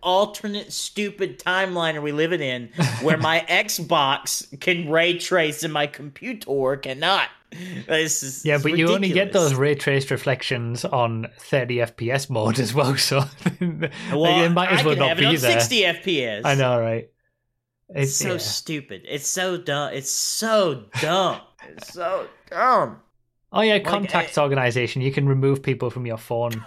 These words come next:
Speaker 2: contacts
Speaker 1: Woo!
Speaker 2: list. <laughs> I know. And again, it's like all the, all the little quality of life improvements are just better than the content. <laughs> I guess as we're getting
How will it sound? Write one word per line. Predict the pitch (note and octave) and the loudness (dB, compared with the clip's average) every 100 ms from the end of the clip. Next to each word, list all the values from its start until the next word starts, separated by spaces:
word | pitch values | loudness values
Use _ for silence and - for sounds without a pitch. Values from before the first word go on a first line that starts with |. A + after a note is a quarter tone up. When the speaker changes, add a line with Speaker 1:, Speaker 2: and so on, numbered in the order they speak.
| - | -12
Speaker 2:
contacts | - A#2+ A2+ E3 E3 A#4+ | -6 -4 0 0 4 4
Speaker 1:
Woo! | |
Speaker 2:
list. | D#5 E5 D#5+ | 6 6 6
<laughs> | D#5 | 4
I | D5+ | 4
know. | A#2 B2 C#3+ - - - - - | 2 0 -2 -6 -12 -18 -14 0
And | E3 | 0
again, | E3+ F3+ E3+ F3 | 2 0 0 -2
it's | F3 | 0
like | G3 F3 E3+ F3+ | 2 2 2 2
all | F#3 | 4
the, | F#3+ G3 | 4 4
all | E3 F3 | 4 2
the | F#3+ | 4
little | G3 F#3+ D3 | 2 2 0
quality | - E3 D#3+ | 2 2 4
of | D#3 C#3 | 2 2
life | C3+ C3+ | 0 0
improvements | C3+ D3 C#3+ D#3+ D#3+ | -2 0 0 0 -4
are | C3+ | -2
just | C3+ C3+ | -4 -2
better | C3 C3 | -2 -2
than | A#2+ B2 | -4 -6
the | |
content. | A2 - A#2 A2+ C3 C#3+ - _ _ _ D3+ | -4 -2 -2 -2 -2 -4 -10 _ _ _ -4
<laughs> | C3+ E3 D3 - _ _ _ _ _ - F#3 F#3 - _ _ _ _ _ | -2 0 -2 -4 _ _ _ _ _ -20 -18 -18 -20 _ _ _ _ _
I | C3 | -6
guess | A#2+ A2+ | -4 -4
as | C3 A#2 | -6 -6
we're | |
getting | A#2 A#2 A2+ A2+ | -4 -2 -4 -8